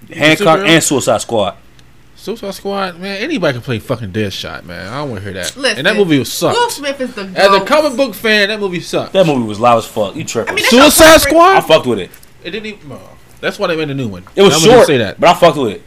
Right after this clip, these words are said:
Speaker 3: That's your preference. And
Speaker 2: Anybody in the, in the world that's black could have played Deadshot. I'm just t-, letting y'all know that.
Speaker 1: Nigga, he perfected the African accent. Perfected it. Concussion. He perfected it.
Speaker 2: Do you see how he perfected
Speaker 3: Even with
Speaker 2: fucking
Speaker 3: his new
Speaker 2: Ray?
Speaker 3: movie, what was that movie that we had just watched where
Speaker 2: He
Speaker 3: it was
Speaker 2: perfected
Speaker 3: like,
Speaker 2: Ray, bruh.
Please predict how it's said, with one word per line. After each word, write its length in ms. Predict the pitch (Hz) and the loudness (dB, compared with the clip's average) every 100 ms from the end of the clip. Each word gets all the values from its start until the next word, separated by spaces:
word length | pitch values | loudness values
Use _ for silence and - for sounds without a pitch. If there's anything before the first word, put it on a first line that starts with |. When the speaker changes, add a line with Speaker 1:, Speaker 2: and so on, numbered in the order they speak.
| - - | -20 -6
Speaker 3:
That's 220 | 302 349 | -6 -4
your 120 | 247 | -6
preference. 540 | - 254 202 - - - - | -4 -6 -6 -10 -20 -20 -20
And 320 | - 196 196 - - - - - - | -16 -14 -16 -20 -20 -20 -20 -20 -4
Speaker 2:
Anybody 560 | 220 294 226 220 214 202 | -2 0 2 4 4 2
in 120 | 180 | -2
the, 140 | 175 170 | -2 -2
in 60 | |
the 80 | 165 | -4
world 380 | 160 190 202 190 | 0 2 2 0
that's 160 | 143 131 | -4 -4
black 300 | 165 165 - | 0 0 0
could 60 | 143 | -6
have 80 | |
played 200 | 160 139 123 | -2 -2 2
Deadshot. 480 | 143 123 - 95 - - | 0 0 -8 -8 -12 -12
I'm 180 | 135 151 | -10 -8
just 200 | 151 - | -8 -8
t-, 80 | 170 | -4
letting 200 | 160 147 | -4 -4
y'all 160 | 127 | -10
know 120 | 117 98 | -10 -12
that. 160 | 95 - _ - _ | -16 -20 _ -20 _
Speaker 1:
Nigga, 100 | - | -8
he 120 | 120 127 | -8 -8
perfected 460 | 110 - 135 104 | -8 -4 -4 -2
the 120 | 104 | -4
African 360 | 120 120 - 101 | 0 -2 -4 -12
accent. 520 | 92 110 107 - 87 - - - | -4 -4 -4 -12 -18 -20 -20 -20
Perfected 420 | - 131 104 92 | -6 -6 -6 -10
it. 160 | - | -16
Concussion. 540 | - 90 131 120 - 82 - - - | -18 -8 -4 -4 -6 -16 -20 -20 -20
He 60 | |
perfected 420 | - - 127 - 87 | -20 -2 -2 -2 -10
it. 60 | |
Speaker 2:
Do 80 | 170 | -8
you 100 | 214 | -6
see 160 | 247 220 | 0 2
how 80 | 196 | 4
he 160 | 202 | 2
perfected 600 | 170 151 - 196 - 127 - - - - - - - - - | -2 -4 -2 -2 -2 -6 -8 -20 -20 -20 -20 -20 -20 -20 -6
Speaker 3:
Even 120 | - | -4
with 80 | 480 | -2
Speaker 2:
fucking 120 | 370 359 | -2 -4
Speaker 3:
his 160 | 285 | -8
new 240 | 262 320 143 | -12 -10 -2
Speaker 2:
Ray? 300 | 175 202 285 | 2 4 2
Speaker 3:
movie, 60 | |
what 160 | 262 349 | -4 -8
was 100 | 370 | -6
that 120 | 277 | -6
movie 180 | 277 294 | -8 -10
that 100 | 262 | -8
we 60 | 294 | -8
had 100 | 254 | -8
just 140 | 254 247 | -10 -6
watched 240 | 247 247 | -6 -6
where 220 | 233 220 | -10 -4
Speaker 2:
He 80 | 220 | -4
Speaker 3:
it 80 | 254 | -4
was 80 | - | -2
Speaker 2:
perfected 320 | 175 214 165 | 0 0 -2
Speaker 3:
like, 60 | 160 | -2
Speaker 2:
Ray, 200 | 277 127 | 0 -2
bruh. 320 | 95 120 | -2 -6